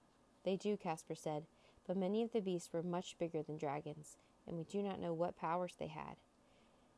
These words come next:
"They look strong and dangerous," Mina said. "Asher would probably use them to do terrible things." "Casper, we must prepare for her attack." "This fortress is made of stone.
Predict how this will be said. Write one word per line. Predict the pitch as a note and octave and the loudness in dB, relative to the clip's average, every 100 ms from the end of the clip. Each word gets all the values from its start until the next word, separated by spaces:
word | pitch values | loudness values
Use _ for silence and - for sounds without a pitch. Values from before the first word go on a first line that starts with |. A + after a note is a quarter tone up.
| - | 0
"They | F3+ | 2
look | F#3+ A3 | 4 2
strong | - - F3+ F#3+ | 0 2 2 2
and | E3 D#3 | 0 2
dangerous," | D#3 E3+ - C#3 - - - | 2 2 -2 -4 -8 -16 -8
Mina | E3+ D#3+ D#3+ | -4 -4 -2
said. | - D#3 E3 F#3 - - | 0 0 0 -8 -18 -6
"Asher | E3+ F#3+ - | -2 -2 0
would | F3+ | 0
probably | - F#3 E3+ | 2 2 2
use | E3 F#3 | 0 -2
them | - D#3+ | -2 -4
to | E3 | -4
do | F3+ E3+ | -4 -4
terrible | - F#3 F3 E3 | 0 0 2 -2
things." | - F3+ E3+ E3+ - - - - - - | -4 -4 -4 -8 -16 -20 -20 -20 -20 -8
"Casper, | - G3 - | 0 0 0
we | F#3+ | -2
must | F#3+ G#3 - | 0 0 0
prepare | - - F#3+ | -4 0 2
for | F3+ D#3+ | 2 0
her | D3+ | 0
attack." | D3 F#3 E3+ - - - - - - - - - | 2 2 0 -2 -14 -20 -20 -20 -20 -20 -10 0
"This | A3 - | 2 2
fortress | - G#3 F3+ F3+ | 0 0 -2 -6
is | F3 | -2
made | F#3+ F3+ | 0 0
of | D#3+ | -4
stone. | - F#3+ F3+ | -4 -4 -4